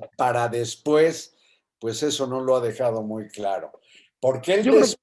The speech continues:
Speaker 2: sí
Speaker 1: después
Speaker 2: lo ha dejado clarísimo. Lo que pasa
Speaker 1: Pero
Speaker 2: es que hay
Speaker 1: te voy
Speaker 2: veces
Speaker 1: a
Speaker 2: que,
Speaker 1: decir,
Speaker 2: Carlitos,
Speaker 1: no,
Speaker 2: tú como
Speaker 1: no.
Speaker 2: que no quieres entender al presidente.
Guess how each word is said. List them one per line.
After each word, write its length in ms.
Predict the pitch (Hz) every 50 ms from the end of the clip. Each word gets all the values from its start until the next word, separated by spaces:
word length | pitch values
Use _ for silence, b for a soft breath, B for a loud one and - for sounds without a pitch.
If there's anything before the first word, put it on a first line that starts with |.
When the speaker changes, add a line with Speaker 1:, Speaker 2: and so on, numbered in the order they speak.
| - -
Speaker 2:
sí 140 | - 185 214
Speaker 1:
después 60 | 214
Speaker 2:
lo 60 | 208 202
ha 20 |
dejado 400 | 196 - 165 196 196 208 190 151
clarísimo. 760 | - 165 156 151 151 151 151 185 180 - - 143 120 117 120
Lo 100 | 127 127
que 100 | 135 147
pasa 200 | - - 165 151
Speaker 1:
Pero 100 | 156 151
Speaker 2:
es 60 | -
que 80 | - 143
hay 40 | -
Speaker 1:
te 0 |
voy 120 | 190 202
Speaker 2:
veces 80 | - 220
Speaker 1:
a 40 |
Speaker 2:
que, 60 | 170 151 -
Speaker 1:
decir, 160 | - 143 135 - 156 165 -
Speaker 2:
Carlitos, 320 | - 180 165 - - - _ _ _ _
Speaker 1:
no, 200 | 160 185 196 -
Speaker 2:
tú 120 | - 214 208
como 300 | 214 208 196 190 180 196
Speaker 1:
no. 80 | 185
Speaker 2:
que 80 | - 156
no 140 | 165 196 185
quieres 420 | - - 185 202 202 196 165 - 170
entender 600 | 160 147 - 160 151 156 147 - 175 185 175 170
al 120 | 160 -
presidente. 680 | - 151 147 - - 156 147 165 170 165 165 - b